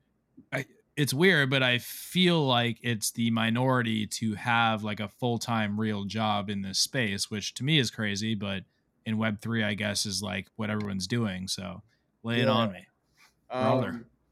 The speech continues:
Speaker 2: yeah, I mean, I, so my job, uh, I mean, like, I'm, I'm a startup founder. So, like, technically, like, I'm a C E O founder of my company.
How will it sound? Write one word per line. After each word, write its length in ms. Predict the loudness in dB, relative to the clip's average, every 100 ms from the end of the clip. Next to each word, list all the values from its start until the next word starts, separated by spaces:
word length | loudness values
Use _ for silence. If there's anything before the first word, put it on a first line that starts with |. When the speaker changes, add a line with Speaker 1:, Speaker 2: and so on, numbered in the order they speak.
| _ _ _ _ 0
Speaker 2:
yeah, 200 | 4 4
I 60 |
mean, 200 | 2 2
I, 460 | 2 0 0 -2 -6 _ _ -8
so 240 | 4 6
my 180 | 6 6
job, 600 | 6 8 8 6 2 -6 0
uh, 360 | 2 4 2 -2 -4
I 60 |
mean, 180 | -2 0
like, 200 | 2 6
I'm, 260 | 8 6 4
I'm 160 | 6
a 160 | 6 6 -4 -12
startup 460 | 2 6 6 4 2
founder. 560 | 2 2 0 -6 -8 _
So, 320 | -12 -2 0 2
like, 220 | 0 2
technically, 640 | 4 4 0 -2 -2 -2 -8 _ _ _
like, 80 | -2
I'm 100 | 0
a 60 | 0
C 360 | -2 -2 2
E 60 | 4
O 120 | 2
founder 540 | 2 0 0 0 -2 0
of 240 | 0 0
my 120 | -2
company. 520 | -2 -4 -4 -6 -8